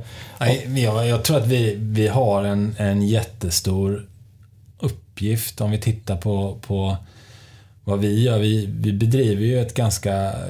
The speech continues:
Speaker 1: ja, men vi försöker vara, vara synliga och, och, och liksom föra ut det, det vi vet och tror och kan bli viktigt för fram-, framåt. Eh, och, och det gör vi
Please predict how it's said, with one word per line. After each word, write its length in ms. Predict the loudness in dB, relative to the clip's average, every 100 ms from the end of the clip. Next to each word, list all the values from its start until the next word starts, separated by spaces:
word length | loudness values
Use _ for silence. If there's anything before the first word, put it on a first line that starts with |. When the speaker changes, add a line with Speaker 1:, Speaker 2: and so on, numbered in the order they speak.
| -10 -12 -16 -20 -20 -20 -14 -4
Speaker 1:
ja, 80 |
men 160 | 0 2
vi 140 | 2
försöker 540 | 2 0 2 2 2 0
vara, 360 | 2 2 2 2
vara 200 | 2 4
synliga 720 | 4 4 4 2 2 0 0
och, 280 | 0 0 0
och, 320 | -2 -2 -2
och 140 | 0
liksom 280 | -2 -2 -2
föra 340 | -2 -2 0
ut 460 | 0 0 -4 -10 -8 -8 -6
det, 420 | -4 0 0 0
det 240 | -2 0
vi 280 | 2 2 2
vet 380 | 2 2 0 -2
och 100 | -2
tror 340 | 2 2 2
och 120 | 0 -2
kan 460 | -2 0 -2 -4 -6
bli 260 | -4 -2
viktigt 420 | -2 -4 -6 -6
för 120 | -4 -2
fram-, 500 | -2 -2 -4 -8 -6
framåt. 640 | -2 0 0 -2 -4 -10 -8
Eh, 360 | -6 -4 -6 -8 -12 -20 -20 -20 -20 -20 -20 -20 _
och, 200 | -4 -2
och 120 | 0
det 100 | 2
gör 340 | 2 4 2 2
vi 340 | 2 0